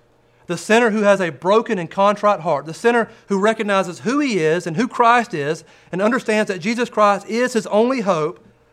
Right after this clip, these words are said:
for that sinner there is no place they'd rather be than to run into the arms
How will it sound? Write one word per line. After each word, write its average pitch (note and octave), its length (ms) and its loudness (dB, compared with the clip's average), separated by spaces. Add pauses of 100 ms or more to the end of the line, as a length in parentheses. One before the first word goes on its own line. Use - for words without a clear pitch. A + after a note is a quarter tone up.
(240)
for D#3+ 100 -8
that A3 240 4
sinner A3+ 260 0
there F#3+ 200 2
is F#3 120 -4
no G3+ 220 2
place G#3 320 0
they'd E3+ 180 -6
rather G3 300 2
be D#3 360 -6 (240)
than D3+ 140 -4
to D#3 120 -8
run F3 360 0
into E3 160 -8
the D3+ 220 -8
arms A#2+ 540 -4